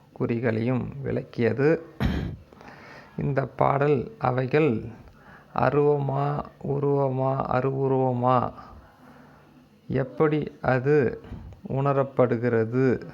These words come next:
என்கின்ற விஷயத்தை கூடுதலாக குறித்து,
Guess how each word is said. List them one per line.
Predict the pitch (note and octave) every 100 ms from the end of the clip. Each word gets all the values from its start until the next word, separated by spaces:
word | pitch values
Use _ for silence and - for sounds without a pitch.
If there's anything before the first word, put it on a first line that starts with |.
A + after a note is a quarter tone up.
| - - -
என்கின்ற | C3 B2+ B2+ B2 B2+ C3+ B2 B2
விஷயத்தை | C3 - C3 B2 B2 B2+ B2+ - - -
கூடுதலாக | - B2+ A#2 C3+ C#3 A#2+ B2 B2 - - - - _ _ _ _ _ _ _ _ _ _ A3 - _ _ - - -
குறித்து, | C3+ C3 C3 - E3 C3